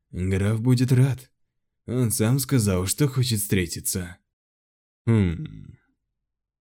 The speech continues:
Вот только Ламбер не мог есть, еще и снять шлем.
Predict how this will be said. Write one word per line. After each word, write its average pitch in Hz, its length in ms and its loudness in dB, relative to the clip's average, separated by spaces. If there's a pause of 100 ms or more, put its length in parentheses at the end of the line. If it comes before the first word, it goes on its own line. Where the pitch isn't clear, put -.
(160)
Вот 170 160 -2
только 180 240 0
Ламбер 165 340 2
не 151 160 4
мог 143 320 0
есть, 92 520 -2 (240)
еще 92 280 -2
и 107 60 2
снять 104 280 0
шлем. 104 520 2